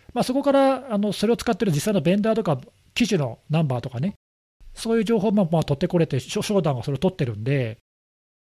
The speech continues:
それを検索して、えー、該当するものを見つけましたって、この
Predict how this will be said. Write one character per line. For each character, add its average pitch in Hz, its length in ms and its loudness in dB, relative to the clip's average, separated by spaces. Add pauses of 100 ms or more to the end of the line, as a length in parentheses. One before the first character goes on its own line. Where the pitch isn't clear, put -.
(120)
そ - 300 -6
れ 294 240 2
を 311 160 4
検 190 240 2
索 190 220 -2
し - 100 -4
て、 196 540 2
え 160 100 0
ー、 147 60 0
該 160 220 2
当 160 180 0
す - 80 -6
る 156 100 2
も 214 80 0
の 220 80 0
を 160 40 2
見 143 100 2
つ - 80 -10
け 160 80 -2
ま 147 120 -2
し - 80 -10
た 220 120 0
っ 233 100 -4
て、 - 220 -8
こ 143 120 -4
の 127 260 -4